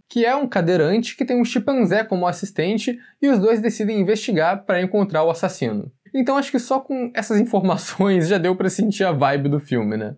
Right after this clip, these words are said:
É uma trecheira maravilhosa. Acho que ele talvez seja um dos filmes mais aleatórios e divertidos do Argento,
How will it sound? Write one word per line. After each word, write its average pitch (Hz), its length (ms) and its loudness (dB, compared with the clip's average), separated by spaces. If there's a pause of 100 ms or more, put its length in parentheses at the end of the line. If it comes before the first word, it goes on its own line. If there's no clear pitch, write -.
É 214 60 0
uma 254 140 2
trecheira 233 440 0
maravilhosa. 151 800 2 (160)
Acho 214 160 -2
que 277 60 -2
ele 247 100 0
talvez 226 280 2
seja 220 160 0
um 214 40 4
dos 202 140 0
filmes 208 180 2
mais 190 220 0
aleatórios 190 760 2
e 180 40 2
divertidos 175 600 -2
do 143 100 2
Argento, 135 560 -2